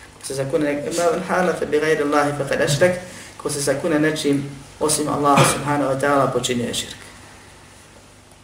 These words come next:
I tako od bilo koja druga stvar koja se urazi bez elemenata ibadeta, bez namjere ibadeta, ali ima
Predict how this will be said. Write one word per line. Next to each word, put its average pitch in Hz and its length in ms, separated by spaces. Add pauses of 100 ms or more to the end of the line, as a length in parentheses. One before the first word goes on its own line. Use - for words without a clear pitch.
(1400)
I 151 140
tako 226 300
od 170 160
bilo 196 300
koja 175 180
druga 170 280
stvar 160 460 (260)
koja 143 200
se 196 100
urazi 170 640
bez 196 240
elemenata 156 560
ibadeta, 131 480 (540)
bez 196 220
namjere 165 440
ibadeta, 135 480 (360)
ali 196 260
ima 202 400